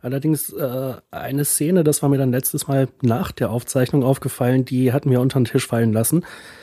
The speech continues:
Äh, in der Folge Asati Prime, als Archer so einen Monolog hält und halt sagt, er musste jetzt, also er hat schlimme Sachen gemacht und, ähm,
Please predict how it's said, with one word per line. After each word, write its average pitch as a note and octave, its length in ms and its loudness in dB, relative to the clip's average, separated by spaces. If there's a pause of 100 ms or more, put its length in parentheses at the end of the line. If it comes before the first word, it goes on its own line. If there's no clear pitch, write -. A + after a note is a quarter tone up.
(220)
Äh, B2 160 0
in B2 100 4
der C#3 100 6
Folge C#3+ 260 4
Asati B2+ 400 2
Prime, C#3 380 0
als - 160 0
Archer C3+ 300 2
so C3+ 100 4
einen B2+ 80 6
Monolog A#2+ 540 2
hält C3+ 280 0
und B2 320 -4
halt B2 220 -4
sagt, A#2+ 320 -2 (420)
er B2+ 180 -2
musste C3 280 0
jetzt, - 320 -4 (100)
also A#2 180 -6
er A#2 160 0
hat C3+ 160 2
schlimme C3 380 2
Sachen A#2+ 280 -2
gemacht C3 420 -2
und, B2 420 0
ähm, A#2+ 420 0